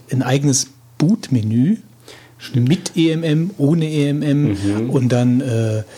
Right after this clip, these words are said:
Speaker 2: Es gab
Speaker 1: in,
Speaker 2: später auch
Speaker 1: in
Speaker 2: noch
Speaker 1: der
Speaker 2: so
Speaker 1: Auto-Exec Bud konntest du auch noch irgendwie, glaub ich, einstellen, wie viele Files gleichzeitig geöffnet werden
Speaker 2: Genau.
Speaker 1: können,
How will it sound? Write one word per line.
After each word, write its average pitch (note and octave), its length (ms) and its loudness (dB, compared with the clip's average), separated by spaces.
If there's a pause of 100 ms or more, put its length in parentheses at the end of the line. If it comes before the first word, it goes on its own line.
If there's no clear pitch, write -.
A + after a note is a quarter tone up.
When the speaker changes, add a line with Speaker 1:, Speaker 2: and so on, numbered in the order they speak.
Speaker 2:
Es - 120 -8
gab C3+ 120 0
Speaker 1:
in, C3 60 -2
Speaker 2:
später C#3 380 -2
auch C3 40 0
Speaker 1:
in B2+ 60 0
Speaker 2:
noch B2+ 60 2
Speaker 1:
der B2 100 0
Speaker 2:
so A#2+ 40 2
Speaker 1:
Auto-Exec D3 460 0
Bud - 180 -2
konntest - 260 -2
du E3+ 40 0
auch C3+ 40 -2
noch B2 160 -4
irgendwie, C3+ 200 -2
glaub C3 160 -2
ich, - 80 -10
einstellen, B2 460 0
wie C#3 80 0
viele D3 260 2
Files C3+ 480 -2
gleichzeitig E3+ 760 0
geöffnet D#3 320 -2
werden A2 180 2
Speaker 2:
Genau. D3 140 0
Speaker 1:
können, - 100 -10